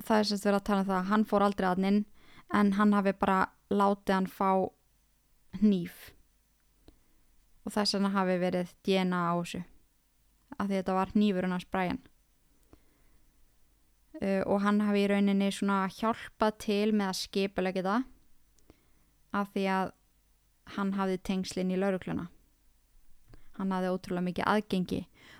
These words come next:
og öll þessi bodycam vídeó hafi í rauninni verið bara þau að undirbúa sig. Eða þú veist, bo-, ekki bodycam vídeó en heldur að vera að hringja út að látum. Og þá var þetta í rauninni bara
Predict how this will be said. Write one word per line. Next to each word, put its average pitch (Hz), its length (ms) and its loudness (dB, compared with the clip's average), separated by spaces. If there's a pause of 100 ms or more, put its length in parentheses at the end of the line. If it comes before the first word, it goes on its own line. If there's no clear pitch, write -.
og - 160 4
öll 214 160 0
þessi 208 340 2 (220)
bodycam 240 640 4 (220)
vídeó 220 560 4 (640)
hafi 220 260 8
í 214 80 8
rauninni 214 400 6
verið 202 320 4
bara 190 180 4
þau 190 360 2 (160)
að 185 160 2 (100)
undirbúa 190 540 4
sig. - 180 -4 (480)
Eða 214 160 8
þú 220 120 6
veist, - 280 -6
bo-, - 220 6
ekki 226 260 2
bodycam 240 460 4
vídeó 240 240 2
en 214 100 2
heldur 220 300 0
að 208 80 0
vera 214 140 2
að - 80 -6
hringja 240 360 6
út 214 160 2
að 220 140 4
látum. 214 460 2 (1700)
Og 202 140 -8
þá 233 80 4 (100)
var 214 140 6
þetta 220 100 6
í 208 80 6
rauninni 208 320 6
bara 196 240 6